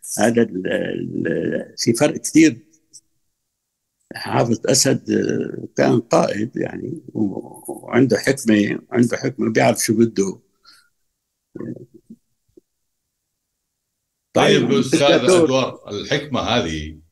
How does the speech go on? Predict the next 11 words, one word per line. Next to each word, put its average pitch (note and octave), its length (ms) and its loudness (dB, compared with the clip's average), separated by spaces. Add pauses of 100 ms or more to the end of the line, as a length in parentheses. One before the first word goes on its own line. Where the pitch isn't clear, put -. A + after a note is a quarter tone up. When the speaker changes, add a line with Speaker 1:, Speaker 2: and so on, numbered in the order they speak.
(480)
Speaker 2:
هل B2+ 520 0 (760)
تؤدي C3+ 400 0
بالحاكم B2+ 920 0 (600)
إلى B2+ 220 2
أن B2+ 500 0 (1120)
يجتاح - 960 -2 (480)
مدن G2 720 -2 (920)
وينكل A2+ 1300 0 (340)
بأهلها؟ C3 840 0 (120)
نأخذ B2 440 0
مثالًا B2 640 0